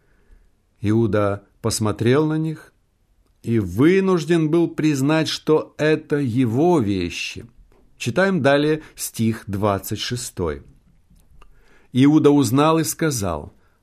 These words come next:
«Она правее меня, потому что я не дал ее Шеле, сыну моему,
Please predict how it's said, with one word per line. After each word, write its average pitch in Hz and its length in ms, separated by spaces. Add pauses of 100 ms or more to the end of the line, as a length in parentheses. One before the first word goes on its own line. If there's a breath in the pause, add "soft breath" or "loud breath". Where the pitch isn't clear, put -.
«Она 101 520
правее 98 680
меня, 82 460 (280 soft breath)
потому 120 380
что 117 220
я 117 480 (180 loud breath)
не 117 180
дал 127 320
ее 104 280
Шеле, 95 520
сыну 127 560
моему, 85 640